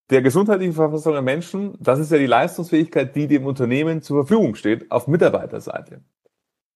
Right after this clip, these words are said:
Und wenn wir auf der rechten Seite gucken, die Art und Weise, wie wir die Sparkasse, die Bank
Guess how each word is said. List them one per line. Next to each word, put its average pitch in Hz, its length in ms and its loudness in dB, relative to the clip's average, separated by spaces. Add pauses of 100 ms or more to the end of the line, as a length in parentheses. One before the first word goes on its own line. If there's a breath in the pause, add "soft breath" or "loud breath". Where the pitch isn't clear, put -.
(120)
Und 139 340 0 (460)
wenn 135 160 2
wir 151 80 2
auf 143 80 -2
der 123 120 2
rechten 175 280 -2
Seite 170 300 -6
gucken, 208 420 -6
die - 140 0
Art 131 180 4
und 120 140 0
Weise, 180 640 0
wie 143 240 -4
wir 165 100 2
die 131 100 -4
Sparkasse, 170 640 -4
die 123 80 -6
Bank 135 420 -4